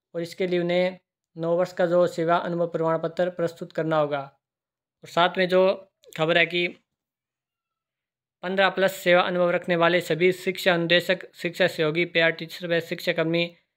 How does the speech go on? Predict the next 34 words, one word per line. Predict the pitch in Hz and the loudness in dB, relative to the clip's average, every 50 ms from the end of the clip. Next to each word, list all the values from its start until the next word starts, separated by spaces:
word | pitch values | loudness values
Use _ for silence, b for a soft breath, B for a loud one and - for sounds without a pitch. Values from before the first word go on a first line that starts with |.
| _ _ _ _ _ _ | _ _ _ _ _ _
सुविधा | - - 165 156 170 170 | -10 -8 -4 -2 -2 -2
कर्मचारियों | 170 175 165 160 160 170 160 160 165 170 | 0 0 -2 -2 2 2 2 2 2 -2
को | 165 | -2
बहुत | 156 151 151 151 165 | 0 0 0 0 2
बहुत | 170 170 165 - 466 523 | -2 -2 -2 -4 -16 -14
शुभकामनाएं। | - - 165 156 - 170 165 165 170 170 170 170 170 180 - - - | -8 -8 -10 -8 -4 -4 -4 -2 0 0 0 0 0 -2 -4 -8 -8
नए | 170 160 160 170 170 | -2 0 2 2 2
पदों | 170 - 165 165 165 170 | 0 -2 -4 -4 -2 0
का | 170 170 170 | 2 0 0
सृजन | 156 - 165 156 156 170 170 | 0 -2 -6 -4 -2 -4 -4
सहित | 160 - 160 165 165 165 175 | 0 2 2 2 2 0 -2
नियमितीकरण | 165 160 160 160 156 - 160 170 170 170 175 | -4 -2 -2 -2 -4 -4 -2 -2 -2 -2 -2
की | 180 _ _ _ _ _ _ _ - | -6 _ _ _ _ _ _ _ -4
फाइल | - 160 160 165 160 | 0 2 2 2 0
हुई | 160 160 | -2 -4
पास। | 156 - 156 156 151 147 - - | -2 0 2 2 2 0 -2 -4
तो | - 156 | 0 2
आप | 151 147 | 2 2
देख | 151 170 180 175 | 4 2 2 2
सकते | - 185 185 - - 180 | 0 -2 -2 0 -2 0
हैं, | 175 175 180 180 180 b b b b b _ - | 2 2 0 -2 -6 b b b b b _ -6
पीआर | 170 170 170 | -4 -4 -4
टीचर्स | 165 175 170 - 180 - 185 | -4 -8 -6 -4 -4 -2 2
व | 175 165 | 0 0
शिक्षा | 160 - 175 170 - 190 180 | 0 0 -4 -2 0 0 0
कर्मी | 180 175 165 170 170 175 175 170 | 0 0 0 0 0 -2 -2 -4
के | 170 - 170 | -2 -4 -4
लिए | 165 170 170 | -2 -2 -2
बड़ी | 170 170 165 175 175 | 0 0 0 0 0
अच्छी | 170 - - 170 | -2 -4 -4 0
खबर | 180 175 170 160 | 2 2 4 4
यहाँ | 156 147 147 - | 4 2 4 2
पर | 170 165 | 2 2
है, | 175 170 | 2 2